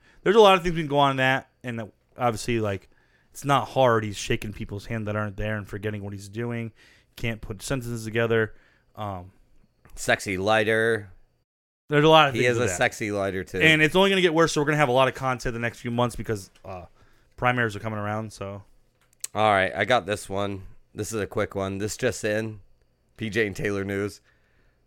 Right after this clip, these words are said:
Speaker 2: Girl struck by lightning and chest. Her clothes were blown off. Her Apple Watch exploded. But titties were fine. Her titties are still tittying. And for that, we're grateful.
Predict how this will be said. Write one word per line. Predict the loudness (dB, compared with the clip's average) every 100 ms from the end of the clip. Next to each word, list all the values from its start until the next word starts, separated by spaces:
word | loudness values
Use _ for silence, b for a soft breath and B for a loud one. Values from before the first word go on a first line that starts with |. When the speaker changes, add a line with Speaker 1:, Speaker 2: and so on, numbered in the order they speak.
| -6
Speaker 2:
Girl | 0 0 0
struck | -4 -2 -2
by | 2 2
lightning | 4 2 2 -2
and | -2 -4
chest. | -2 0 -2 -6 -16
Her | -10 -10
clothes | -4 -2 -2 -2
were | -6 -10
blown | -6 -6 -4 -4
off. | -4 -6 -10 _ -20 _ _ _ -10
Her | -2
Apple | 0 0 0
Watch | -2 -2 -4
exploded. | -8 -12 -8 -2 0 0 -2 -6 _ _ _ _ _ _ _ _ _ 0
But | 4 4 2 -12 -14 -14 -20 _ _ _ _
titties | -4 -4 -4 -6
were | -6
fine. | -6 -6 -8
Her | -10
titties | -8 -8 -6
are | -10
still | -10 -12 -10
tittying. | -10 -10 -12 -14 -20 _ _ _ _ _ _ -10
And | -8 -6
for | 0
that, | 4 4 0 -12
we're | -12
grateful. | -10 -10 -12 -18